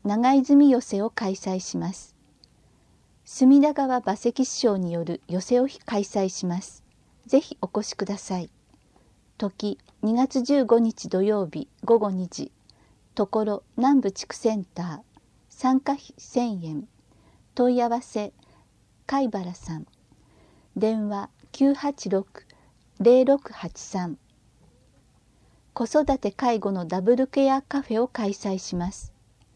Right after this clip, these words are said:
子育て介護に直面している方や経験者、興味がある方などの交流の場として、どなたでも参加できます。時、二月四日火曜日、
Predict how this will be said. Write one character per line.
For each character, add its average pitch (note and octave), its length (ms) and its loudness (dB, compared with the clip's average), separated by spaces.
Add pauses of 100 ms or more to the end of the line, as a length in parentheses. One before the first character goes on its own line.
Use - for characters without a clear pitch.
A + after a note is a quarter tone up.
(500)
子 A#3 80 -4
育 B3 340 2
て G3+ 140 -8
介 B3+ 260 0
護 G#3 120 -2
に G3+ 120 -2
直 A3+ 320 -4
面 B3+ 200 6
し - 80 -12
て B3 120 2
い A#3+ 80 4
る A#3 80 -2
方 A3 300 -4
や F#3 240 -4
経 A3+ 180 -2
験 A3 300 -4
者、 D#3+ 280 -10 (480)
興 D4 220 4
味 B3+ 140 6
が G3+ 100 0
あ A3+ 100 2
る A3+ 80 -2
方 G3 280 -6
な F#3+ 160 -4
ど F3+ 100 -6
の F3 220 -6 (120)
交 A#3+ 160 4
流 A#3+ 180 2
の A#3 120 0
場 A3 140 -2
と G#3+ 160 -6
し - 100 -12
て、 G3 240 -8 (300)
ど C4 120 4
な C#4 140 8
た G#3+ 140 -4
で B3+ 100 2
も A#3+ 100 2
参 G3+ 280 -4
加 F#3+ 100 -6
で F#3 140 -6
き F#3 120 -8
ま F3+ 160 -4
す。 - 200 -16 (1000)
時、 G#3+ 420 -6 (400)
二 A3 120 2
月 C4 280 0
四 B3 200 4
日 - 200 -6
火 A3+ 180 -4
曜 A3 280 0
日、 D#3+ 220 -8